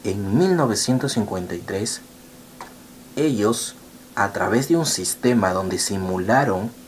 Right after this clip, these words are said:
las condiciones de la Tierra primitiva propuesta por, por Oparín, pudieron obtener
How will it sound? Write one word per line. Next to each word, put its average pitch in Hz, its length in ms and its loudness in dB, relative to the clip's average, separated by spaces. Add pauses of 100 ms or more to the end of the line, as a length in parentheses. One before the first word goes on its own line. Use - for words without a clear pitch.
(100)
las - 220 -6
condiciones 107 960 -2 (340)
de 101 100 0
la 92 160 0
Tierra 123 320 4
primitiva 127 640 0 (100)
propuesta - 460 -4
por, 123 300 -4
por - 320 -4
Oparín, 131 420 2 (800)
pudieron 135 580 2
obtener 104 760 -2